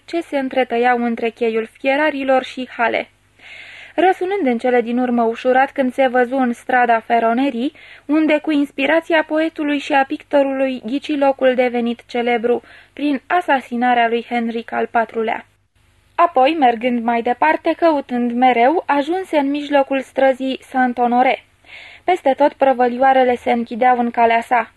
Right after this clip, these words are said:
Hoffman admira liniștea acestui cartier. Dar nu se închideau numai prăvălioarele, ci și ferestrele multora dintre case, ca și cum ar fi primit un semnal.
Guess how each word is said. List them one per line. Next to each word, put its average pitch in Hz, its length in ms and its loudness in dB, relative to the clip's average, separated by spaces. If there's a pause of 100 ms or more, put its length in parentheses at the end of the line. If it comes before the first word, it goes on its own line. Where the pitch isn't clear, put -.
(140)
Hoffman 262 500 2
admira 277 580 0
liniștea 240 540 -2
acestui 233 440 -6
cartier. 240 500 -2 (560)
Dar 277 240 2
nu 349 120 -2
se 392 140 0
închideau 294 420 2
numai 277 360 0
prăvălioarele, 240 880 0
ci 247 120 -12
și 247 180 -10
ferestrele 269 600 0
multora 294 480 0
dintre 269 360 -2
case, 226 420 -2 (520)
ca 381 120 2
și 277 140 -4
cum 294 300 0
ar 269 180 2
fi 262 140 -8
primit 247 340 -4
un 233 140 -4
semnal. 233 580 -2